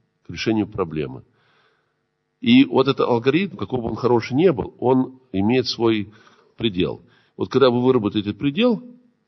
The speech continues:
то с таким, тем же самым алгоритмом дв-, двигаться даже вперёд, э, вы не сможете, каким бы, э, как бы далеко вы уже не продвинулись, используя этот алг-, алгоритм. <clears throat> Если вы ничего не менять не будете, то вы упрётесь в стенку, и дальше ничего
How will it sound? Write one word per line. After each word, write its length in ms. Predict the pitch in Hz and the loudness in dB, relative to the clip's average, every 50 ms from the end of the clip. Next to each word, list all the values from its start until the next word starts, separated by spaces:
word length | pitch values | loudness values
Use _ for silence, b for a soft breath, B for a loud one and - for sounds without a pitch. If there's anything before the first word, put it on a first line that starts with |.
| _ _ _ _ _ _ _ _ | _ _ _ _ _ _ _ _
то 100 | - 117 | -4 -2
с 100 | 110 - | -2 -2
таким, 420 | 110 139 120 - 156 139 131 - - - _ | -2 -2 -2 2 2 2 2 0 -4 -12 _
тем 160 | - 139 135 131 | 0 2 2 2
же 80 | - | 4
самым 240 | - 127 127 123 - | 2 2 2 2 2
алгоритмом 440 | 117 120 110 104 - - 123 104 95 | 2 2 0 -2 -4 -2 -2 -4 -4
дв-, 240 | 92 95 - - 101 | -4 -6 -8 -8 -6
двигаться 420 | 98 127 147 - 131 113 - 107 | -6 -6 -4 -2 -4 -4 -2 0
даже 280 | 95 117 113 98 95 85 | 2 2 2 2 0 -4
вперёд, 440 | 85 - - 101 117 143 160 - b b b b b b b | -6 -8 -8 -4 -2 -2 -4 -4 b b b b b b b
э, 120 | _ - 87 | _ -8 -4
вы 160 | 85 95 117 | 0 2 2
не 100 | 127 120 | 2 2
сможете, 440 | - - 113 127 123 92 90 - - | 2 0 2 2 2 0 -2 -8 -10
каким 400 | - 101 95 - - 123 117 98 | -8 -8 -8 -4 -2 -2 -2 0
бы, 160 | 98 95 92 | 0 0 -2
э, 260 | - - - 78 78 | -2 -4 -6 -6 -4
как 180 | - 107 104 95 | -2 -2 -2 -2
бы 60 | 90 | 0
далеко 340 | 101 98 101 101 - 151 143 | -2 -2 -2 0 0 0 0
вы 80 | 113 | 0
уже 120 | 95 92 95 | -2 -4 -4
не 80 | 95 | -6
продвинулись, 540 | 85 - 92 90 85 104 135 135 113 90 80 | -4 -4 -4 -4 0 0 2 2 2 2 0
используя 420 | 82 82 - - 110 104 101 107 110 - _ - | -6 -12 -8 -4 -4 -4 -4 -8 -14 -18 _ -12
этот 240 | 113 95 92 - - | -10 -10 -8 -8 -6
алг-, 220 | 87 87 87 90 - _ 92 - | -6 -6 -8 -10 -14 _ -14 -10
алгоритм. 520 | - 87 85 90 85 82 73 - - 65 65 B B B B B B B B B B B B B _ _ _ | -8 -6 -2 -2 0 0 -2 -4 -8 -14 -16 B B B B B B B B B B B B B _ _ _
<clears throat> 760 | - 101 98 101 107 104 208 143 104 98 92 - _ - - - | -6 -4 -4 -4 -4 -6 -6 -8 -10 -12 -16 -20 _ -16 -10 -4
Если 320 | 90 104 127 120 - 127 | 0 2 2 2 2 2
вы 80 | 120 123 | 2 4
ничего 240 | 127 - 101 110 | 4 2 2 2
не 60 | 123 120 | 4 4
менять 260 | 123 123 117 110 123 | 6 6 4 4 4
не 80 | 131 | 2
будете, 240 | 135 156 226 208 - | 0 0 -2 -6 -6
то 80 | - 113 | -4 -2
вы 80 | 107 | -2
упрётесь 320 | 110 110 127 131 - - 104 | -2 0 0 0 0 0 -4
в 40 | - | -6
стенку, 300 | - 180 185 - - 104 | -2 -4 -4 -2 -4 -6
и 40 | |
дальше 360 | 85 95 127 160 - - - - | -4 -2 -2 -2 -4 -6 -10 -10
ничего 380 | 107 98 90 - - 113 127 | -8 -10 -10 -8 -6 -6 -6